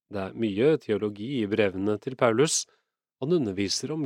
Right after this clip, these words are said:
Gud og kaller ham far. Han underviser om Jesus Kristus, som er vår frelser. Han underviser om Den hellige ånd, som er vår hjelper. Fordypning.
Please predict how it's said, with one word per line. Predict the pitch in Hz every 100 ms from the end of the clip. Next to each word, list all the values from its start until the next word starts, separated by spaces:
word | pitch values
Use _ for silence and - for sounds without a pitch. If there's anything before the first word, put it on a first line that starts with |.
| 95
Gud | 110 135 -
og | -
kaller | 175 113 117
ham | 151
far. | - 170 165 - _ _ _ _ _ _ _ -
Han | 101
underviser | 95 95 98 - 117
om | 95
Jesus | 92 - 95 -
Kristus, | 107 107 - 156 160 -
som | 107
er | 98 92
vår | 98 95
frelser. | - 143 120 - - 156 - _ _ _ _ _ -
Han | 190
underviser | 196 110 107 - 123
om | 120
Den | 143 151
hellige | 170 127 123
ånd, | 120 127 101 - -
som | - 156
er | 110 113
vår | 98 98 - - -
hjelper. | 131 117 - - _ _ _ _ _ _ _ _ _ _ _ _ _ _ _ _ _ _ _ _ _ _ _ _ _ _ _
Fordypning. | 123 120 123 - 131